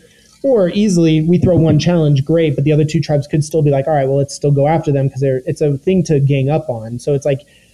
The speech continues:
we still could have been down one number, but overall still been a major target. So it's like, we might as well go in with full numbers. And obviously it ended up working out for us, but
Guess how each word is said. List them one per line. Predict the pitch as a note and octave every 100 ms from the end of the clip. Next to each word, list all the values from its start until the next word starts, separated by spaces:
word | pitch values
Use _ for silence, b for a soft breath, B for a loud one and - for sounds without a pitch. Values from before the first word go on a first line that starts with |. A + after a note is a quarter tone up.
| b F#3
we | F#3+
still | F#3 G#3+
could | G3
have | D3+
been | D3+ D3+
down | E3 D#3+
one | D3 C#3+
number, | C#3+ E3 C#3+ C3 C#3
but | C3+ C3 - _ _ _ _ _ -
overall | E3 C#3 C3+ C3 D#3+ D3 C3+ C3+ C3+ C3 _
still | - - D#3+ D3
been | C3+ B2+
a |
major | B2+ B2 A#2+
target. | A2+ D3 C#3+ B2+
So | D3
it's |
like, | D3 C#3+
we | D#3
might | D#3+ F3+
as | E3
well | D3+
go | C#3+
in | C#3
with | C3+ -
full | C3+
numbers. | B2+ C#3 C3+ A#2 B2 B2+
And | C#3+
obviously | D3 C#3+ - C#3
it |
ended | C3+ C#3
up | C3
working | B2+ A#2 B2
out | A#2+ -
for | C3+ C#3
us, | C3+
but | - B2+ A#2+